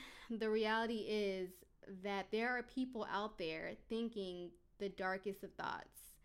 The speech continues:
and the mind is a really, really tricky thing. Now, this is no excuse for anyone who rapes, abuses, or harms people, period. City girls, period. I repeat, this is no excuse.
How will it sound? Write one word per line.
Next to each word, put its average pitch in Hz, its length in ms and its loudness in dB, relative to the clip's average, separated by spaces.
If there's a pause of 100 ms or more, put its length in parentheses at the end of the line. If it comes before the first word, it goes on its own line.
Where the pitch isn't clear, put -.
(480)
and 208 160 0
the 196 60 2
mind 196 400 2
is 185 100 -2
a 185 100 -2
really, 185 420 2
really 175 280 -4
tricky 175 540 -8 (220)
thing. - 260 -8 (1300)
Now, 196 160 2
this 214 160 0
is 208 160 -2
no 196 240 2
excuse 262 520 -2
for - 120 -6
anyone 196 420 0
who 196 160 -2
rapes, 185 460 -2
abuses, 190 420 -2
or 185 120 -2
harms 185 460 -2
people, 180 360 -8 (200)
period. 180 600 -2 (720)
City 220 200 -2
girls, 208 440 -4 (160)
period. - 500 -4 (1120)
I 185 40 2
repeat, 196 460 2
this 190 200 -6
is 180 180 -6
no 180 300 0
excuse. - 680 -4